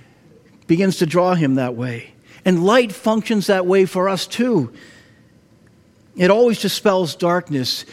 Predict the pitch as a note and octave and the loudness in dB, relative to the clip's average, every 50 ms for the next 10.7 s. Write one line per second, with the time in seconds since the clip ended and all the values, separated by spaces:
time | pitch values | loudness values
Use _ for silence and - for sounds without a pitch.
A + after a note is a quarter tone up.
0 | - - - G3 G3+ G#3+ A3+ A#3+ B3 A#3+ G3+ F3+ F#3+ F3+ F#3 G3+ A3 A#3 A3 G#3+ | -20 -6 0 2 2 4 4 4 2 2 2 0 0 2 2 4 4 4 2 2
1 | G3+ F3+ D#3+ - - F3+ D#3+ C#3+ F#3 G#3 A3 G3 G#3+ G3+ D3+ G3 F#3+ F3 F3 D#3+ | 2 2 0 0 -2 -2 0 0 2 0 0 0 0 0 0 0 0 0 0 2
2 | F3 F#3 F3+ E3 - - G3 G3 F3+ E3 D#3+ D#3 E3+ F3 F#3 F3+ D#3+ E3+ F#3 A3+ | 2 2 2 0 0 0 2 2 4 4 4 2 2 2 0 0 0 0 2 2
3 | B3+ B3 - A#3+ B3 G#3 E3+ - - - - - G#3+ G#3 G3+ F#3 E3 D3 C3 - | 2 2 2 0 -2 -2 -2 -6 -12 -12 -8 -4 -2 0 0 2 0 0 0 -2
4 | D3+ B2+ - F#3+ G#3 F#3+ - C#3+ - - - - - - - _ _ _ _ _ | -4 -4 -2 -2 -2 -4 -4 -6 -10 -10 -8 -8 -8 -10 -12 _ _ _ _ _
5 | _ _ _ _ _ _ _ _ _ _ _ _ _ _ _ _ _ _ _ _ | _ _ _ _ _ _ _ _ _ _ _ _ _ _ _ _ _ _ _ _
6 | _ _ _ - - _ _ _ _ _ - - A#3 A3 G3 G3 - - F#3+ E3+ | _ _ _ -20 -20 _ _ _ _ _ 0 2 4 4 4 2 0 0 -2 -2
7 | - - - C#4 A3+ - G3+ - - D#3 D3+ C#3 - - G#3+ G#3 G3 F#3+ C#3 D3+ | -2 0 2 0 0 0 -2 -6 -2 -2 -2 -2 -2 -2 0 0 0 0 0 -2
8 | C#3+ C3+ - - E3 D3+ D3+ D3+ E3 F#3+ G#3 B3 A#3+ G3 - - G#3+ G#3+ G#3 G3+ | -4 -4 -4 -2 -2 0 0 0 2 2 2 2 0 0 -2 -4 -4 -2 0 0
9 | G3 F#3 - - - - - - F#3 D3+ C#3+ A#2+ - - G#3 A#3 B3+ C4+ C4+ C4 | -2 -2 -4 -8 -14 -20 -8 -4 -2 -2 -2 -2 0 2 2 4 4 4 2 2
10 | B3 F3 E3+ D#3+ D3 D3+ D#3+ E3 D3+ C#3+ D3+ D3 - | 2 2 2 2 4 4 2 2 0 -2 -2 -2 -4